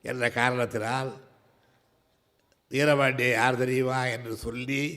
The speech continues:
ராமசுப்பையா மகன் என்று சொன்ன பிறகுதான், சொன்னவர்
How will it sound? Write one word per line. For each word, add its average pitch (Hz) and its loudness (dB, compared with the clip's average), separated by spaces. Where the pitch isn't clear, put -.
ராமசுப்பையா 131 0
மகன் 113 -4
என்று 135 -6
சொன்ன 123 -4
பிறகுதான், 131 -2
சொன்னவர் 165 2